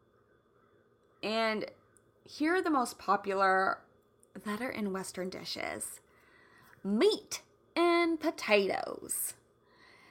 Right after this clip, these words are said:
Chicken and biscuits. I don't know why I'm using an accent. Spaghetti and meatballs. Grilled cheese sandwiches. Oh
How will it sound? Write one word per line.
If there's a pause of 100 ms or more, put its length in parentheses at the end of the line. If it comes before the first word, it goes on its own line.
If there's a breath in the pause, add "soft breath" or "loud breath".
(840 soft breath)
Chicken
and
biscuits. (520)
I
don't
know
why
I'm
using
an
accent. (600 soft breath)
Spaghetti
and
meatballs. (640 loud breath)
Grilled
cheese
sandwiches.
Oh